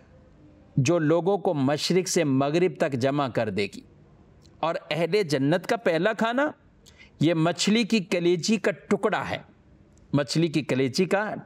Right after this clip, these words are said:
ٹکڑا ہے۔ اور پھر فرمایا، جب مرد کا پانی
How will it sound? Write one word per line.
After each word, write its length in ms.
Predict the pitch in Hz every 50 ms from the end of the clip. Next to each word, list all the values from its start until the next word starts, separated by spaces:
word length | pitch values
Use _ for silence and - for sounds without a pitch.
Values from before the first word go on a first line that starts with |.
| - -
ٹکڑا 380 | 214 214 - 208 165 120 87
ہے۔ 60 | 80 - - _ - - _ _ - - - - - - _ - - - - -
اور 160 | - - 147
پھر 180 | - 175 202 208
فرمایا، 300 | 175 196 196 202 226 226
جب 280 | 202 156 160 202 196 170 165 147
مرد 500 | 135 123 120 156 202 220 208 196 190 -
کا 120 | - 175
پانی 520 | 147 - 135 123 120 123 139 156 143 -